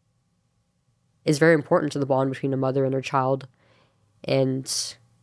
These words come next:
things like, um, well, breast milk,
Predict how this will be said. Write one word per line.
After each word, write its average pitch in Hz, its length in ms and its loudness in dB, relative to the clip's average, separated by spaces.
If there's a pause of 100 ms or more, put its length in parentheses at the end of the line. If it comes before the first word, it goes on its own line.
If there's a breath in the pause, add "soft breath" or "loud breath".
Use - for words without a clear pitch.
(800)
things 135 440 0
like, 131 240 -6
um, 127 580 -4 (1200)
well, 160 120 6
breast 175 320 2
milk, - 400 -4